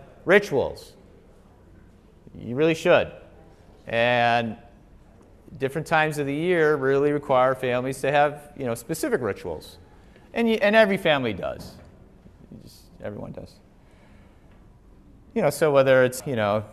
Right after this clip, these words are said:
you c-, you, you go out to Lee's Trees in Virgil, Illinois, and cut that tree down on that day and that specific time, and then bring it in and singing, you know,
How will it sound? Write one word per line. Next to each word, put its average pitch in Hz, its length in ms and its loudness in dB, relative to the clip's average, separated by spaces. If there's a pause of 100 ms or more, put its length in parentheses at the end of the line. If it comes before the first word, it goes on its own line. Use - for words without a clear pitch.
(120)
you 110 580 -2
c-, - 220 -6
you, 110 160 -4 (100)
you 113 160 -4
go 123 240 0
out 143 260 4
to 127 100 0
Lee's 143 520 0
Trees 160 640 -2
in 117 160 -4
Virgil, 139 480 -2
Illinois, 139 680 -2
and 110 120 -8
cut 147 280 -2
that 123 200 0
tree 147 320 -8
down 151 440 -4
on 120 220 -4
that 135 340 -6
day 147 300 -2
and 123 140 -6
that 120 200 -8
specific 123 560 -10
time, 143 420 -6
and 117 100 -6
then 110 240 -6
bring 131 260 -4
it 123 120 -4
in 143 320 -4
and 113 160 -8
singing, 127 580 -6
you 120 120 -6
know, 107 340 -6